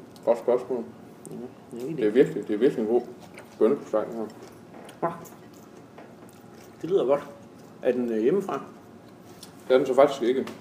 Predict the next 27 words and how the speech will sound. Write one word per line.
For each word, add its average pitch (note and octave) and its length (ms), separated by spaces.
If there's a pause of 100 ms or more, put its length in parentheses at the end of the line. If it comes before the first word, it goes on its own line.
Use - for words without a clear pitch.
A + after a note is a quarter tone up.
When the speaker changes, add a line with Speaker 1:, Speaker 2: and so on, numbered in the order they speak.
(100)
Speaker 2:
Nå. C3 100 (180)
Speaker 1:
Den A#2 120
er A2+ 60
fra, A2 320
øhm, G2 260 (1500)
den A2+ 80
er A2+ 40
fra A2+ 120
den A#2+ 120
produktserie, A#2 580
der G#2 80
hedder G#2+ 200
Lebevis. A2+ 600 (800)
Speaker 2:
Ja. A2 180
Speaker 1:
Som G#2 100
blandt G#2+ 200
andet, A#2 280
øhm, G2 180 (360)
Døgnnetto A#2 460
lige A2+ 120
ved A#2 80
siden A#2+ 220
af G#2+ 80 (160)
Emdrup A2 260
Borg A#2+ 340 (340)
forhandler. A2+ 380 (840)
Speaker 2:
Nu. F3 180